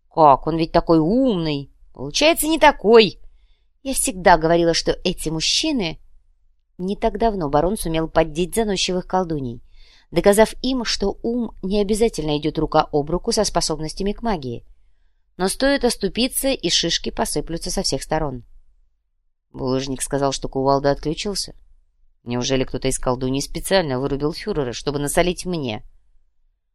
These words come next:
Положа руку на сердце, Мечислав бы не удивился, окажись всё именно так. Но что проку искать виноватых? Сейчас нужно срочно решать, как справиться с ситуацией.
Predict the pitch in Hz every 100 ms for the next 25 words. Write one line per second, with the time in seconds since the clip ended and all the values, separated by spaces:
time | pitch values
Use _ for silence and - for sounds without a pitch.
0 | _ _ - 170 220 311 311 269 226 185
1 | 196 202 - 247 240 - - - - 196
2 | 220 269 277 240 254 262 240 285 285 202
3 | 156 165 170 170 - 175 - 196 185 190
4 | 208 175 127 - - _ _ _ 143 156
5 | 165 - 226 233 143 - 143 147 160 170
6 | - 120 - _ _ - _ _ - 180
7 | 254 277 262 220 220 196 190 202 233 226
8 | - 180 - - 180 214 - - 175 160
9 | - 175 - 202 208 151 - 120 127